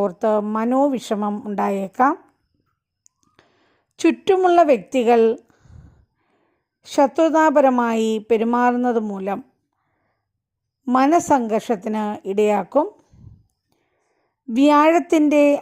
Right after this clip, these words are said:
അനുകൂല സ്ഥിതി മൂലം വിഷമതകൾക്ക് ഒരു മാറ്റം വരുന്നതാണ്.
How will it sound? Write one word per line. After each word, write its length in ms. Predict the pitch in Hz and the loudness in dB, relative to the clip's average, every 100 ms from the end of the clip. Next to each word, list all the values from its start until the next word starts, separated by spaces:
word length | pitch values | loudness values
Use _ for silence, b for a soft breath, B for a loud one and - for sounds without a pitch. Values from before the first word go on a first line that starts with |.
| 226 | -2
അനുകൂല 420 | 233 247 254 294 285 | -2 0 0 2 0
സ്ഥിതി 260 | - 233 208 208 | -2 -4 -4 -4
മൂലം 300 | 202 208 208 _ _ _ _ _ _ _ _ _ _ _ - 254 | -6 -6 -10 _ _ _ _ _ _ _ _ _ _ _ -6 -2
വിഷമതകൾക്ക് 920 | 254 330 311 302 262 220 202 - 214 214 214 - | 0 0 2 2 2 0 -2 -2 0 0 -2 -2
ഒരു 140 | 220 226 | 0 0
മാറ്റം 360 | 220 208 170 208 208 | -2 -6 -6 -6 -6
വരുന്നതാണ്. 600 | 185 196 208 208 208 | -8 -8 -2 -2 0